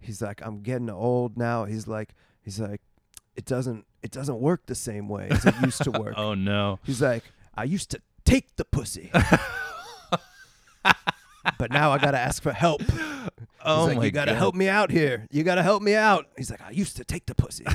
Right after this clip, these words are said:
Speaker 2: <laughs>
Speaker 1: And it's just like, "Oh my God, I gotta get outta here.
Speaker 2: Oh,
Speaker 1: I can't
Speaker 2: God.
Speaker 1: listen to this." Yeah, so that was disturbing.
Speaker 2: Incredible. I, actually, that reminds me of fucking, oh, what was the name of that pl-, like, that horrible bar that was right next to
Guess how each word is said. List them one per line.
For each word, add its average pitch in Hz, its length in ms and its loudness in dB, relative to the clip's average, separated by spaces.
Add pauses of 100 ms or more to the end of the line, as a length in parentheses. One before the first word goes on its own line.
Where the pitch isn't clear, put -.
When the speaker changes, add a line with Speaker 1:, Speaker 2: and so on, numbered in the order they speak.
(140)
Speaker 2:
<laughs> - 240 -6
Speaker 1:
And 165 220 0
it's - 280 -6
just 175 120 8
like, 165 220 4
"Oh 147 160 2
my 123 140 -4
God, 127 240 -6
I 127 40 -6
gotta 123 160 -8
get 120 100 -4
outta 123 200 -2
here. 123 100 4
Speaker 2:
Oh, 117 200 4
Speaker 1:
I 87 180 -8
can't 87 120 -8
Speaker 2:
God. 104 340 4
Speaker 1:
listen 135 220 0
to 120 80 -2
this." 123 220 -4 (500)
Yeah, 131 260 2
so 131 240 0
that 135 120 2
was 123 140 2
disturbing. 107 300 0
Speaker 2:
Incredible. 85 580 0 (100)
I, 139 180 2
actually, 139 340 -2
that 120 200 2
reminds 101 400 0
me 90 120 -2
of 82 80 -4
fucking, 82 540 -10 (120)
oh, 101 220 -10
what 110 180 -8
was 175 160 -6
the 170 80 -6
name 131 240 -4
of 120 60 -4
that 110 180 -2
pl-, - 160 -2
like, - 140 -12
that 98 180 -2 (440)
horrible 120 800 0
bar 80 600 0 (420)
that 101 140 2
was 95 120 -2
right 98 240 4
next 95 340 -2
to 85 280 4